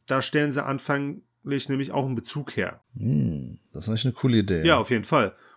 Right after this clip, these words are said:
Speaker 1: Und damit wird dann halt auch in der ersten, in den ersten Szenen, ich weiß jetzt gar nicht mehr wie lange, wird halt auch gearbeitet. Später, glaub ich, kommt das auch mal wieder vor. Aber es hätte halt ein bisschen cooler noch in die Handlung mit eingewoben werden können. So dass ich letztlich ein Gesamtbild habe, in dem es ein paar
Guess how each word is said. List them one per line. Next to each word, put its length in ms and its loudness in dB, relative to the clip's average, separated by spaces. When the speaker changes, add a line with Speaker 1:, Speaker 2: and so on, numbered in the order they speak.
Speaker 1:
Und 120 -2
damit 420 2
wird 140 -4
dann 120 0
halt 160 2
auch 140 -4
in 80 -2
der 80 -2
ersten, 720 -6
in 80 -8
den 80 -8
ersten 240 -4
Szenen, 260 -2
ich 100 -12
weiß 160 -10
jetzt 140 -10
gar 80 -12
nicht 100 -10
mehr 120 -10
wie 60 -8
lange, 300 -4
wird 160 -4
halt 180 2
auch 120 -8
gearbeitet. 400 0
Später, 360 0
glaub 160 2
ich, 60 -2
kommt 140 -2
das 140 -2
auch 80 0
mal 180 2
wieder 300 2
vor. 580 2
Aber 180 0
es 140 0
hätte 240 -2
halt 160 0
ein 80 -6
bisschen 760 -4
cooler 360 0
noch 220 -4
in 80 -8
die 100 -6
Handlung 360 -6
mit 260 -10
eingewoben 560 -8
werden 220 -12
können. 320 -10
So 240 2
dass 420 2
ich 300 -2
letztlich 640 0
ein 320 0
Gesamtbild 560 2
habe, 240 2
in 140 -2
dem 300 0
es 300 -4
ein 140 -8
paar 420 0